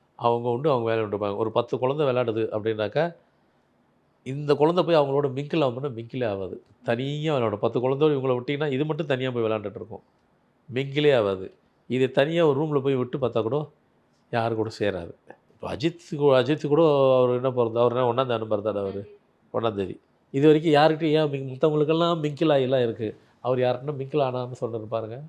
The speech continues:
இல்ல, நான் ஒரு முறை வேற எதுக்கோ பேசும்போது உங்களை மாதிரி ஒருத்தர் பேசினாரு. சார், அது உண்மைதான் சார். என்னன்னு கேட்டாக்கா, ஹைதராபாத்ல ஒரு பெரிய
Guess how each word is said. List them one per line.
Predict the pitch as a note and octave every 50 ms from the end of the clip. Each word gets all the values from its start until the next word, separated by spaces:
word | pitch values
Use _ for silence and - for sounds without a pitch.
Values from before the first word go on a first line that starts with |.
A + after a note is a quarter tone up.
| - C3
இல்ல, | B2+ B2+ A#2+ G#2 F#2+ G2
நான் | G#2+ A2+
ஒரு | A#2 A#2 A#2
முறை | A#2+ C3 C3
வேற | A#2+ B2 C3 C3 C3
எதுக்கோ | B2 B2 C#3
பேசும்போது | B2 B2 A#2+ - - A2+ A2 A#2+ B2+ C#3 B2+
உங்களை | A#2 A#2+ A#2
மாதிரி | A2+ A#2+ A#2+ A#2+ A#2
ஒருத்தர் | G#2 - - G#2 - -
பேசினாரு. | A2+ - - G#2 G#2 G#2+ A#2 - _
சார், | - - - C#3+ C3
அது | A#2+ B2+ A#2+
உண்மைதான் | B2+ C3+ C#3 D3+ E3 C#3+ C#3 C#3 C3+
சார். | - B2+ A#2 A2
என்னன்னு | A2 - - C3 C#3+ C#3 C#3 B2+
கேட்டாக்கா, | B2 A#2 B2 A2+ A2 - C3 A#2+ A#2 A#2 B2 B2 _ _ _ _ -
ஹைதராபாத்ல | C#3 D#3 D#3+ E3+ E3+ D3 C#3 B2+ D3+ D3
ஒரு | C3+ A#2+
பெரிய | A#2+ C3 B2+ C3+